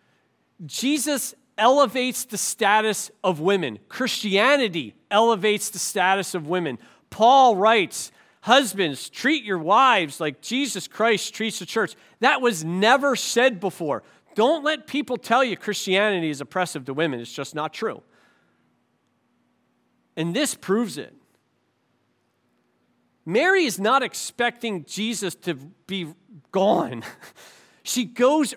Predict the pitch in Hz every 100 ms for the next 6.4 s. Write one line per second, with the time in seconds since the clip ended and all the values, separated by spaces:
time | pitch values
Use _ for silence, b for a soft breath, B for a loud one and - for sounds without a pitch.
0 | - 214 180 220 302 208 160 190 233 233
1 | 233 202 214 - 220 - 220 170 151 151
2 | 147 156 180 185 170 175 247 370 415 b
3 | b b b 165 214 - 185 196 165 196
4 | 233 302 277 247 294 339 - - 226 170
5 | 185 202 202 190 185 190 180 180 - -
6 | 202 175 113 73